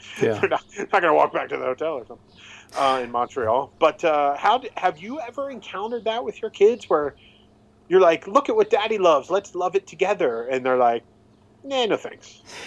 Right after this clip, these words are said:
Speaker 1: Yeah, you know, it's funny that, uh, w-, I definitely don't have the experience with soccer. I am, um, not a soccer fan,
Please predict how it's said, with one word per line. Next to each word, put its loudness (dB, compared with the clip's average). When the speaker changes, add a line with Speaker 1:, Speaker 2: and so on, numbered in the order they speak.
Speaker 1:
Yeah, 6
you 4
know, 6
it's 2
funny 8
that, 0
uh, -8
w-, -6
I 2
definitely 6
don't 4
have 0
the -2
experience -4
with -8
soccer. 2
I 0
am, -6
um, -8
not -2
a -8
soccer -6
fan, -6